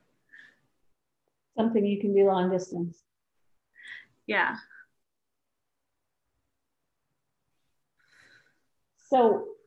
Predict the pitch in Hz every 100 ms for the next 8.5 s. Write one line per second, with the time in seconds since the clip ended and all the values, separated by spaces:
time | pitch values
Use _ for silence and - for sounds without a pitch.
0 | _ _ _ - 226 233 233 226 302 311
1 | 285 - 277 214 208 202 196 190 190 190
2 | 185 196 175 165 - - 185 175 175 170
3 | 220 262 277 247 247 247 202 220 226 240
4 | 233 226 226 226 - 202 190 208 233 -
5 | - _ _ _ _ - 226 220 214 220
6 | 220 226 226 - _ _ _ _ - 196
7 | - 247 254 262 349 - 370 285 285 277
8 | 277 269 269 254